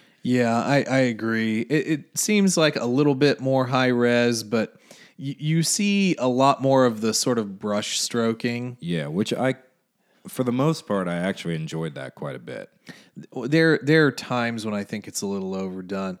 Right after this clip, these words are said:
Speaker 2: Mm-hmm.
Speaker 1: I will say,
Speaker 2: Hands.
Speaker 1: though, what's
Speaker 2: Hand-,
Speaker 1: that?
Speaker 2: hands. Anything do, that has to
Speaker 1: Oh.
Speaker 2: do with interacting with anything with your hands.
Speaker 1: Yeah, their hands are a little weird.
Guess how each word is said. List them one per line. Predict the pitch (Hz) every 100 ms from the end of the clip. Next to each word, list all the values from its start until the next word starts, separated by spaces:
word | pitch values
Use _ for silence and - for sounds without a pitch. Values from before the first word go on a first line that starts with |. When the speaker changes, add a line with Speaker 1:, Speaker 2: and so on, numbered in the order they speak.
| -
Speaker 2:
Mm-hmm. | 78 71 73 -
Speaker 1:
I | 156
will | 175 202 202
say, | 196 165 156
Speaker 2:
Hands. | 135
Speaker 1:
though, | 120 117 113 110 _ _
what's | - 139
Speaker 2:
Hand-, | 127 -
Speaker 1:
that? |
Speaker 2:
hands. | - 101 76 69 -
Anything | 92 95 90 98 98 90
do, | 87 85 -
that | 85 76
has | 117 117 113
to |
Speaker 1:
Oh. | 110
Speaker 2:
do | 90
with | 87 78 - - _
interacting | 87 80 80 82
with | 78 -
anything | 107 92 85 82
with | 80
your | -
hands. | 71 - 120
Speaker 1:
Yeah, | 127 127 127
their | 127
hands | 120 120 117 113
are |
a | 107
little | 104 101
weird. | 104 104 101